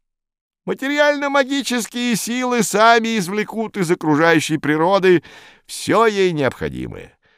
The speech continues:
Счастье данной модели будет неописуемым. Она не будет знать ни голода, ни жажды, ни зубной боли, ни личных неприятностей.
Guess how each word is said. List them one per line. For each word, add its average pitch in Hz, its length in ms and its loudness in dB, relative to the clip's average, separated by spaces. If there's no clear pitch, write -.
Счастье - 800 -4
данной 220 540 0
модели 208 500 0
будет 220 400 -2
неописуемым. 254 2000 0
Она 101 280 0
не 165 120 -2
будет 262 300 -2
знать 262 320 0
ни 262 200 -4
голода, 294 580 2
ни 285 160 -2
жажды, 226 540 -2
ни 196 160 -4
зубной 285 440 2
боли, 285 540 4
ни 285 140 -4
личных 269 500 -4
неприятностей. 226 1120 -2